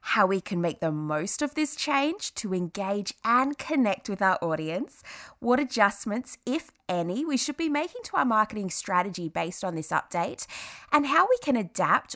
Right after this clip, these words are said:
whilst staying authentic to ourselves, our brand, and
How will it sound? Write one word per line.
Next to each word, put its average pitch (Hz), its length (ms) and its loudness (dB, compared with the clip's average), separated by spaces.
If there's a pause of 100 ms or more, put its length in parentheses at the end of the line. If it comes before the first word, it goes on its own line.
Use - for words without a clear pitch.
whilst 254 760 4
staying 226 580 0 (100)
authentic 220 880 -2
to 180 180 4
ourselves, 180 840 4 (440)
our 233 260 8
brand, 202 600 2 (140)
and 226 640 2